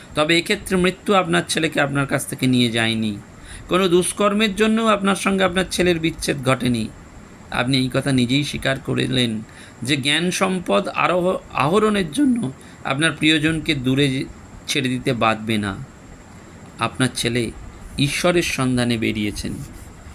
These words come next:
এটি হলো মহত্তম অভিলাষ। কোনো না কোনো দিন আপনি তার সঙ্গে দেখা করে গর্ব অনুভব করবেন,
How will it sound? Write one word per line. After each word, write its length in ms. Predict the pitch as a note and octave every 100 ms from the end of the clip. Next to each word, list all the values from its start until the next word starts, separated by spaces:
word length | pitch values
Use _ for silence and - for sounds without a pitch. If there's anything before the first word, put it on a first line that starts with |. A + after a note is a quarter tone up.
| - -
এটি 260 | A#2+ C#3
হলো 220 | B2+ C3+
মহত্তম 720 | B2+ A2+ A#2 D3+ - - C3+
অভিলাষ। 600 | C3+ A#2 A2+ A2 G2+ F#2+ F2+ - - - - - - -
কোনো 240 | D3 D3+ F3+
না 120 | F#3+
কোনো 280 | F#3+ E3 D3
দিন 220 | C#3 C3
আপনি 280 | A#2+ - B2
তার 220 | A#2+ A2+
সঙ্গে 500 | - A#2+ A#2 A2 G2+ - - - - A2
দেখা 340 | A2+ A2+ D3
করে 300 | C#3+ C3 G2 - - - -
গর্ব 580 | A#2+ A#2+ A#2+ B2 C3+ D3 -
অনুভব 480 | C3 D3 D3+ D#3 D#3 - -
করবেন, 540 | A#2 G#2 G#2 A2+ G2